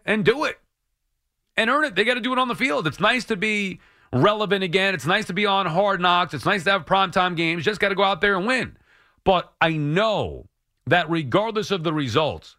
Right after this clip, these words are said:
there's not a player in the sport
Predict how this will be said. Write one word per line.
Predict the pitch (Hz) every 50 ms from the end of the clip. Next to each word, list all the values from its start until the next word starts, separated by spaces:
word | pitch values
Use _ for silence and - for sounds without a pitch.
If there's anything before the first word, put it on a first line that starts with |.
| _ -
there's | 113 110 160 156 127 127
not | 160 160 156 - - -
a | 143 135
player | - - - - 180 185 185 196 214 214 208 220 _ _ _ _ _ _ _ _ _ _ _ _ _ _ _ -
in | 202 208 208 208
the | 208 185
sport | - - - - 220 202 156 104 - -